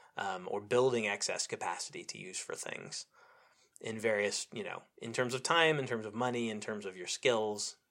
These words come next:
you know, in all those areas. But, you know, the reason, the reason I think that getting that paper done early was so powerful was not 'cause it got a hundred and ten percent,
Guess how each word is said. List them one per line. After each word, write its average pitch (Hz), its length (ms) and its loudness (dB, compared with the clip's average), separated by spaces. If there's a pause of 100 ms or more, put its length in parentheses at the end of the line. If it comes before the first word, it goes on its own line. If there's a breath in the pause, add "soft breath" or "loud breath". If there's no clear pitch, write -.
(300)
you 101 100 -12
know, 92 120 -10
in 98 80 -8
all 95 160 -6
those 95 160 -8
areas. 90 400 -6 (400 soft breath)
But, 127 400 6
you 156 100 4
know, 147 80 6
the 175 140 2
reason, 226 400 2
the 175 80 0
reason 214 440 2
I 160 180 4
think 139 600 0 (160)
that 117 480 6
getting 123 260 0
that 123 160 -2
paper 120 220 2
done 113 220 2
early 120 320 2
was 110 220 0
so 110 120 0
powerful 101 600 2
was 104 160 -2
not 127 200 4
'cause 120 140 -2
it 113 60 -2
got 98 180 0
a 101 60 -2
hundred 101 260 -6
and 98 80 -10
ten 95 220 -10
percent, 90 400 -6